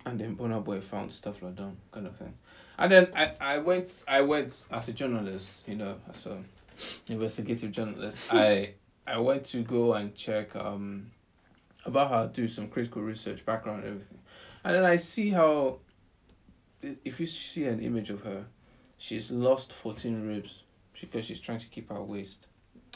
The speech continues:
Speaker 2: Why do, why do people do that? It's so, I
Speaker 1: They're, they're trying to get the hourly,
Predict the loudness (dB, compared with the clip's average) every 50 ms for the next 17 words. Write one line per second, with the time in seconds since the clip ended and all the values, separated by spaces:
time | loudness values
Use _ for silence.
0 | -16 -14 -14 -14 -14 -14 -10 -4 0 2 4 4 4 2 0 -2 -2 -2 -2 -2
1 | -2 -4 -2 -2 -2 -2 -2 -8 -8 -8 -10 -10 -8 -8 -8 -6 -8 -6 -6 -6
2 | -6 -6 -8 -10 -14 -16 -16 -16 -18 -20 -20 -20 -20 -16 -14 -12 -12 -12 -12 -14
3 | -14 -8 -4 -2 0 0 0 0 -2 -2 -6 -8 -12 -18 -20 -20 -20 -20 -14 -14
4 | -14 -12 -12 -14 -14 -12 -14 -12 -10 -10 -10 -8 -8 -4 -2 -2 -4 -4 -8 -6
5 | -2 -2 0 4 4 4 4 4 4 4 4 2 0 0 2 4 6 6 6 4
6 | 2 0